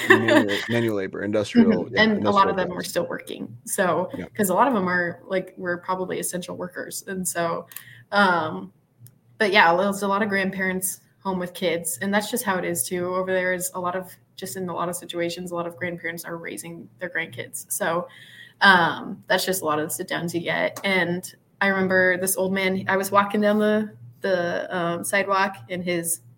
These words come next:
Speaker 2: grandson was standing at the gate, just, like, waiting for me to get there. And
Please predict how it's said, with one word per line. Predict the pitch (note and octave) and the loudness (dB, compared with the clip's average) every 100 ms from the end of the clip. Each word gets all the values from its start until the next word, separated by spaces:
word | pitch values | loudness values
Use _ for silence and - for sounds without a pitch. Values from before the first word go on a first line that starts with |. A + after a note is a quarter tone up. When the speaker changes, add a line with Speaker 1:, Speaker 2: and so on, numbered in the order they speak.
| - | 2
Speaker 2:
grandson | A3+ A#3 A#3+ A#3 | 4 4 4 2
was | G3+ - | 2 0
standing | F#3+ F#3 F#3+ | 0 0 -2
at | F#3+ | -4
the | E3+ | -2
gate, | E3+ E3+ - - - - - | 2 2 0 -10 -20 -20 -4
just, | F#3+ | 0
like, | F3 D3 E3 | 2 0 0
waiting | F3 E3 E3 | -2 -2 -4
for | D#3+ F3 | -4 -2
me | E3+ | -2
to | E3 | -2
get | E3 D3 - | -2 -2 0
there. | D#3 D#3 - - _ _ | 0 -2 -8 -20 _ _
And | F#3+ F3+ F3 E3 E3+ | 0 0 0 -2 -4